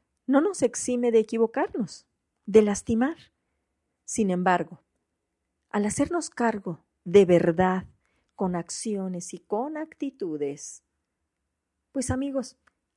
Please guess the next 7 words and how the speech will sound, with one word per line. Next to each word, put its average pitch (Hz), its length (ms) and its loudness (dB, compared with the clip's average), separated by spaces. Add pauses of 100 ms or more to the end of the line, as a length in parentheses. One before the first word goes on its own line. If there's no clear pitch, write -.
(100)
aprendemos, 196 1040 -10 (760)
crecemos, 196 880 -4 (1200)
vivimos 269 580 -2
un 262 140 0
mayor 233 420 -2
equilibrio 214 560 -6
interno, 160 640 -8